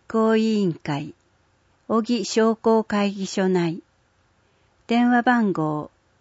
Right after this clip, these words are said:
零九五二七三の四一一一です。写真が二枚あります。一枚目は、勇壮な武者人形が飾られた山引き、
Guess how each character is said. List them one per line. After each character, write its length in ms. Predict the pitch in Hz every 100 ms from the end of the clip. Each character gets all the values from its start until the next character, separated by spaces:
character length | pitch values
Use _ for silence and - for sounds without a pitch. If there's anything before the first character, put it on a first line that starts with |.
| _ _ -
零 240 | 226 247
九 300 | - 254 233
五 300 | 175 180 180
二 420 | 180 185 170 156 180 _ _ _ _
七 320 | 190 208 240
三 380 | 233 254 214 175
の 200 | 170 170 -
四 460 | - 214 226 226 226
一 340 | 220 - 160
一 320 | 160 - 202
一 240 | 190 - 165
で 160 | 160
す。 240 | 170 - _ _ _ _ _ _ _ _ _ _ _ _ _ _ _ _
写 240 | - - 220
真 280 | - 247
が 120 | 233 240
二 180 | 233
枚 280 | 240 233 180
あ 80 | 160
り 160 | 165 165
ま 160 | 165
す。 240 | - - _ _ _ _ _ _
一 260 | 190 - 220
枚 240 | 226 226
目 180 | 220 214
は、 240 | 165 165 - _ _ _ _ _
勇 240 | 226 254
壮 280 | 233 240 226
な 160 | 220 214
武 140 | 196
者 200 | 185 233
人 280 | 240 240 220
形 220 | 170 160
が 180 | 156 151
飾 340 | - 175 185
ら 120 | 190 185
れ 140 | 175
た 180 | - 147
山 300 | 151 160 180
引 80 | - -
き、 260 | - 170